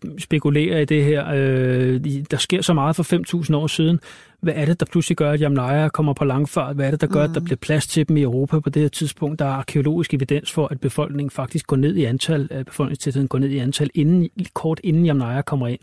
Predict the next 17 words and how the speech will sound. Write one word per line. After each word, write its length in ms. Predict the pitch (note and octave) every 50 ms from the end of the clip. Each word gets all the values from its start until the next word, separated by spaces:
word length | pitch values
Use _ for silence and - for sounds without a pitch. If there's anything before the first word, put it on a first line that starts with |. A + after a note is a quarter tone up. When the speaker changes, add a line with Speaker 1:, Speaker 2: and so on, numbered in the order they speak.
| _ - -
Speaker 2:
Aha. 180 | - C3+ C#3
Speaker 1:
Har 80 | F3+ D3
der 60 | A#2+
simpelthen 260 | - D#3 D#3+ D#3 C#3+
været 100 | C3+ C3+
en 80 | C#3+ C#3+
pestepidemi 640 | - D3 D3 B2+ - F3+ D3 - D3 C#3+ C3+ C3 C3+
i 100 | - C#3+
Europa 340 | C3+ A#2+ B2 C#3 C#3+ -
på 100 | D3+ D3
det 60 | C3+ - D3
her 60 | C#3
tidspunkt, 440 | - - D#3+ C#3+ - E3 D3 D3 D#3
som 100 | F#3+ A#3
Speaker 2:
Ah. 60 | -
Speaker 1:
har 100 | C3 C3
gjort 240 | - - C3+ A#2